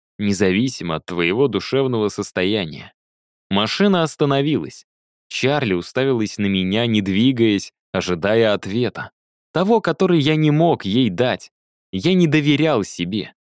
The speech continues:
Что-то тёмное просочилось из её горящих глаз. Ожидание, желание, отчаяние.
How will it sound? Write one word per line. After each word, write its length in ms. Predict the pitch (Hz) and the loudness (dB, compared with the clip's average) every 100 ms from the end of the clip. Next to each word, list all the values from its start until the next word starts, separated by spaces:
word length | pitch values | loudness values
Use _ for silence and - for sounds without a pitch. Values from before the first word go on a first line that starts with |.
| _ _ | _ _
Что-то 360 | - - 123 123 | -8 -4 -2 -2
тёмное 440 | - 143 131 107 | 0 0 2 0
просочилось 840 | 95 113 - 107 - 139 131 107 - | 0 -2 0 -2 -2 -2 -2 -2 -4
из 120 | 87 | -4
её 200 | 90 117 | 0 2
горящих 600 | 92 87 120 113 98 92 | 2 2 2 0 -2 -4
глаз. 460 | 85 110 107 - - _ _ _ _ | -2 -2 -2 -6 -18 _ _ _ _
Ожидание, 640 | 92 92 87 120 120 80 78 | -6 -4 -2 0 -2 -4 -6
желание, 560 | 87 123 160 151 104 | -2 0 0 0 0
отчаяние. 800 | 104 - - 156 123 87 78 - | -2 -2 0 0 0 -2 -8 -14